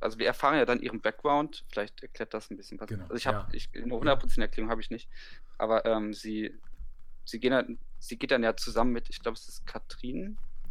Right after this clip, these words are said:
Speaker 1: vermute ich mal, zu der,
Speaker 2: Mhm.
Speaker 1: zu ihrer Familie zurück.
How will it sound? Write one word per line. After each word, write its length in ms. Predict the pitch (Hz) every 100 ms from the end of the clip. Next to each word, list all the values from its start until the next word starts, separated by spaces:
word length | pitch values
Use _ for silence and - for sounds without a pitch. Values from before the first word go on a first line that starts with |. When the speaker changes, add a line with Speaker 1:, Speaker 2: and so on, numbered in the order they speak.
| -
Speaker 1:
vermute 220 | - -
ich 100 | 151
mal, 220 | 147 147 -
zu 180 | - -
der, 420 | 110 107 107 107
Speaker 2:
Mhm. 280 | 139 170 190 - -
Speaker 1:
zu 160 | -
ihrer 400 | 113 113 107 - -
Familie 500 | 117 107 139 165 156
zurück. 380 | - 156 175